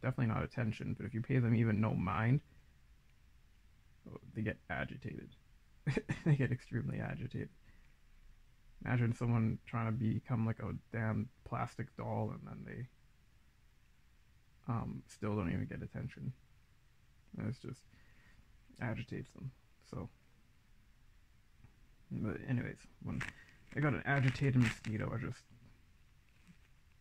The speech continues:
squish that thing and keep it moving. But back into the dream. <laughs> So, like I said, uh, just infiltrating one of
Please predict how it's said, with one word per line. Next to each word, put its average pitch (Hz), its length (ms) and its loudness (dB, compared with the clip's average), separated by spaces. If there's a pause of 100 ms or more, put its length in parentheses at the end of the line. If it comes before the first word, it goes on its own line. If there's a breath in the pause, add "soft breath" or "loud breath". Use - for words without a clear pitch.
(160)
squish - 340 -6
that 104 180 -8
thing - 220 -4
and - 180 -6 (340)
keep 117 120 -4
it 110 100 -4
moving. - 460 -6
But - 120 -6 (3000 loud breath)
back 147 220 4
into 147 180 4
the 117 100 4
dream. 107 320 0 (280)
<laughs> - 440 2 (840)
So, 113 400 2
like 123 160 4
I 117 60 4
said, 120 280 -2 (540 soft breath)
uh, - 60 -4 (500)
just 123 220 -2
infiltrating 117 640 4
one 117 120 4
of 117 180 2